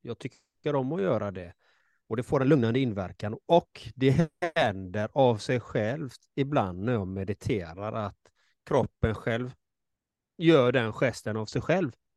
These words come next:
Mitt kroppsspråk mitt kroppsminne <laughs> går in och så trycker den handflatorna av sig själv.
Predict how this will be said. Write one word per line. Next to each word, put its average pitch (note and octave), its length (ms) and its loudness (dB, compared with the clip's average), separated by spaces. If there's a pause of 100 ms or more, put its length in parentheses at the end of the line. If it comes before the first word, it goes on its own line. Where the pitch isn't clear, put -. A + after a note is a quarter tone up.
Mitt A#2 180 -4
kroppsspråk - 760 -2 (240)
mitt C3 260 -4
kroppsminne A2 680 -4 (100)
<laughs> - 460 -8
går D#3 280 6
in B2 320 4 (280)
och A#2+ 140 -4
så C3+ 240 -2 (180)
trycker C#3+ 300 -4
den B2 100 -4
handflatorna G#2+ 760 -4
av G#2+ 80 -6
sig C3 160 -6
själv. F#3+ 340 -4